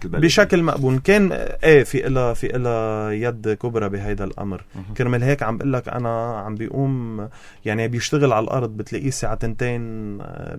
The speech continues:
Speaker 2: بعد نص ليل على الطريق، بيبرم
Speaker 1: مهم.
Speaker 2: على المحلات، بيبرم وين في
Speaker 1: مهم.
Speaker 2: عالم، وين في تجمعات، آه، شو عم تعملوا هون، حدا بده شي، حدا معوز شي وكذا. يعني متواجد مع الناس.
Speaker 1: مهم.
Speaker 2: آه، لحد، لحد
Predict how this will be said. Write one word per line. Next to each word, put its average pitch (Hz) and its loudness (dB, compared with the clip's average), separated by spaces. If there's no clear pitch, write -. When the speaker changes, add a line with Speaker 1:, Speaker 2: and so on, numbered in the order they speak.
Speaker 2:
بعد 107 -2
نص 107 -6
ليل 113 -4
على 95 -6
الطريق، 110 -8
بيبرم 107 -4
Speaker 1:
مهم. 104 -2
Speaker 2:
على 95 -6
المحلات، 107 0
بيبرم 107 -4
وين 104 -6
في 107 -6
Speaker 1:
مهم. 104 -8
Speaker 2:
عالم، 113 0
وين 117 -2
في 117 -6
تجمعات، 110 -2
آه، 101 0
شو 120 -2
عم 113 4
تعملوا 113 2
هون، 113 -4
حدا 113 -4
بده 110 -4
شي، 110 -6
حدا 104 -6
معوز 104 -4
شي 110 -8
وكذا. 107 -4
يعني 117 -2
متواجد 143 6
مع 135 4
الناس. 120 0
Speaker 1:
مهم. 90 -10
Speaker 2:
آه، 107 2
لحد، 110 0
لحد 123 0